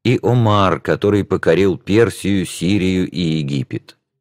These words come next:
Амру и Серджий, наместники Омара, подчинили своей власти Иерусалим, который мужественно защищался в продолжении четырёх месяцев.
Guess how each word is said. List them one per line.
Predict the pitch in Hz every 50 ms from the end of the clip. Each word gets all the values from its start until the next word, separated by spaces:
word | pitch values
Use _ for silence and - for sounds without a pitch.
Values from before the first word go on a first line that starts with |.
| _ _ _ _ _ _ _ _ _ _
Амру | - 98 104 104 104 104 104 117 135 139 123 107
и | - - - 87 82 67
Серджий, | - - - 120 143 151 110 82 71 76 71 65 62 - - _ _ _ _ _ _ -
наместники | 85 90 95 95 95 92 82 73 - 76 71 64 - 71
Омара, | 69 71 80 95 120 135 139 139 135 127 _ _ _ _ _ _ _ _ _ -
подчинили | 143 139 - - - 127 131 127 123 139 143 147
своей | 131 - - 117 123 120 120 123 123 110
власти | 87 92 101 107 104 - - - 101
Иерусалим, | 95 85 92 98 90 90 82 - - 78 76 80 98 120 131 131 117 98 - _ _ _ _ _
который | - 87 - - 101 101 104
мужественно | 95 90 92 113 131 117 117 107 - - 95 101 101 98
защищался | 87 - 87 76 - - 71 - - - 82 98 104 95 - - 87
в | - -
продолжении | - 76 73 76 76 76 69 80 85 85 80 78 76
четырёх | - - - 71 69 71 67 - -
месяцев. | 69 64 60 - - - - - - - - _